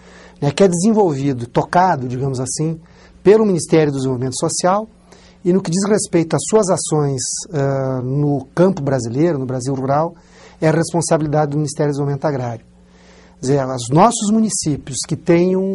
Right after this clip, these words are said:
nos seus territórios, ah, situações de extrema pobreza no campo,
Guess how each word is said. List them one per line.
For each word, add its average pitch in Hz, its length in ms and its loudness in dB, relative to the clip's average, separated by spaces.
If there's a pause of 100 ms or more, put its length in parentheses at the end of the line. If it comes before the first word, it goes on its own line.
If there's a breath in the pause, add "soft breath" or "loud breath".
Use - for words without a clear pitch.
nos 151 220 -2
seus 185 160 2
territórios, 151 640 0 (720 loud breath)
ah, 143 100 2
situações 156 680 0
de 127 60 -6
extrema 202 320 2
pobreza 147 400 0
no 123 120 -8
campo, 170 440 -2